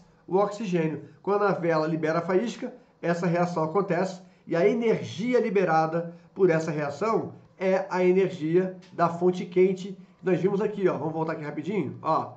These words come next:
Ó, fonte quente é justamente a explosão, beleza? Então, se aquela fonte lá vai liberar cem joules,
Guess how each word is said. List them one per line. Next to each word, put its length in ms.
Ó, 340
fonte 380
quente 420
é 180
justamente 960
a 140
explosão, 720
beleza? 480
Então, 180
se 140
aquela 260
fonte 320
lá 140
vai 80
liberar 480
cem 280
joules, 520